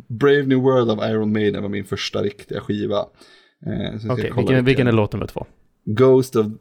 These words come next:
Speaker 1: Ghost of the Navigator. Det är in-, det är en jättebra låt, men det är absolut inte bästa låten.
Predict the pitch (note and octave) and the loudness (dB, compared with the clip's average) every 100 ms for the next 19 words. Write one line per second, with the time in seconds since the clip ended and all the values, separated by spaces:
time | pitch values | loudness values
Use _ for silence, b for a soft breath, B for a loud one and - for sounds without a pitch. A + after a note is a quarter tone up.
0 | - A#2+ C#3+ C#3+ C3 B2 C3 C#3+ A2 G#2 | -8 0 2 4 2 2 2 2 0 -2
1 | G#2 G2+ - F2+ - A#2+ D3+ C#3 - A#2+ | -2 -4 -6 -6 -2 2 2 0 -2 2
2 | B2 B2+ B2 - E3+ C#3 F2+ F2+ G#2+ G2 | 4 4 0 2 4 4 0 -4 -2 -2
3 | - C3+ B2+ G2 G2+ G#2 A#2 G#2 - | 0 2 2 0 -4 -6 -6 -8 -10